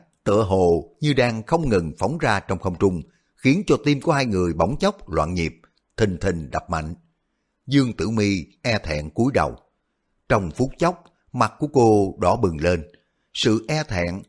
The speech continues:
càng khiến cho cô trông xinh đẹp không khác gì một đóa hoa sen vậy. "Lên đây, ngủ thôi, anh đã buồn ngủ rồi." Vừa nói,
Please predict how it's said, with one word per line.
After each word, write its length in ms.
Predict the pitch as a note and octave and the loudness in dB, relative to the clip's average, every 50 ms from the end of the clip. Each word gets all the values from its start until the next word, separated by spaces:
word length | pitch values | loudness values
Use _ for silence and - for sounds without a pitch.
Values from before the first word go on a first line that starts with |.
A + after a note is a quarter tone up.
| _ _ - | _ _ -2
càng 220 | A#2 G2 F2+ E2+ - | -2 -2 -2 -4 -4
khiến 160 | - C3 F3+ | -4 -4 -4
cho 80 | E3 D3+ - | -4 -4 0
cô 260 | A#2+ A2+ G#2+ G#2 G2 G2+ - | 2 4 4 2 0 -2 -2
trông 200 | D3 D3 C3 - | -4 -4 -4 -2
xinh 260 | - E3+ D3+ C#3+ A#2 | -2 -2 -2 0 -2
đẹp 180 | F#2 D#2 D2+ - - | -2 -2 -2 -4 -4
không 260 | - F3 E3+ D#3+ D3+ | -4 -4 -4 -4 -4
khác 260 | - G3 G#3 - - | -4 -4 -6 -4 -4
gì 240 | A2 G2 F#2 E2+ D#2+ | -2 0 0 0 -2
một 220 | D2 E2+ E2 - | -2 -4 -4 -2
đóa 140 | G#2+ G#2 B2+ | -2 -2 -2
hoa 240 | F#3+ F3 C3+ A2 G2+ | -2 -2 -4 -4 -4
sen 300 | F#2 - - G2+ F#2+ F2 E2 | -4 -4 -4 -4 -4 -4 -6
vậy. 140 | D#2+ C#2+ C2+ - _ _ _ _ _ _ _ _ _ _ _ _ _ _ _ _ _ _ _ | -6 -6 -8 -10 _ _ _ _ _ _ _ _ _ _ _ _ _ _ _ _ _ _ _
"Lên 220 | - F#2 F#2+ F#2+ | -2 -2 0 2
đây, 260 | F#2+ G2 G2 F#2+ E2+ C#2+ - _ _ _ _ | 0 0 0 -2 -4 -6 -12 _ _ _ _
ngủ 240 | F#2 F2+ F#2 A#2+ E3 - | -2 0 0 0 0 0
thôi, 380 | - C3+ C#3 D3 D#3+ E3 D#3+ D#3+ - _ _ _ | 2 4 4 4 2 0 -4 -8 -14 _ _ _
anh 160 | - C#3+ C3+ | -6 -4 -2
đã 80 | C3 C3 | -2 -2
buồn 180 | A2+ G#2+ F#2+ | -2 -2 -2
ngủ 220 | F#2 F2+ F#2+ C3+ - | 0 0 0 0 2
rồi." 260 | C#3+ A2 D2+ B1+ - - _ _ _ _ _ _ _ _ _ _ _ _ _ _ _ _ A#2+ | 2 0 0 -2 -6 -14 _ _ _ _ _ _ _ _ _ _ _ _ _ _ _ _ 2
Vừa 140 | B2 B2 A#2 | 4 4 4
nói, 360 | G#2 A2 G#2+ A#2+ D3+ G3 G#3+ | 4 2 0 0 0 -4 -6